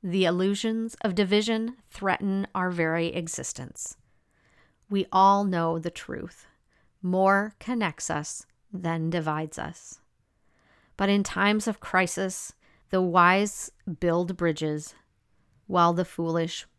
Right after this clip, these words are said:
build barriers. We must find a way to look after one another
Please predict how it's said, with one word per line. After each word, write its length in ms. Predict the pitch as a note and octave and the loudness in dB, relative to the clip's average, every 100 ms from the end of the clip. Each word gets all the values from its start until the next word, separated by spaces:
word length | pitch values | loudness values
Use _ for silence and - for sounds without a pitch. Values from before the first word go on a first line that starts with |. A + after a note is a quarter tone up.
| - | -8
build 320 | E3 D#3+ D#3 | -6 -6 -6
barriers. 720 | D#3+ C#3+ C3 - - - - _ _ _ _ _ _ _ _ _ | -4 -4 -8 -12 -16 -20 -20 _ _ _ _ _ _ _ _ _
We 200 | G3 G3 | 0 2
must 480 | F#3+ F#3+ F#3 G3+ - | 4 4 2 0 -6
find 400 | - E3+ E3 E3 | -2 0 0 0
a 80 | E3+ | -2
way 480 | E3 D3+ C3+ - - _ _ _ _ - | -2 -2 -6 -12 -16 _ _ _ _ -10
to 120 | - | -4
look 240 | E3+ F3 - | -2 -2 0
after 360 | D#3+ D#3 E3+ | -2 -2 -4
one 200 | E3 E3 | -2 -2
another 500 | E3 D#3 C3+ C#3+ E3 | -2 -2 -4 -8 -10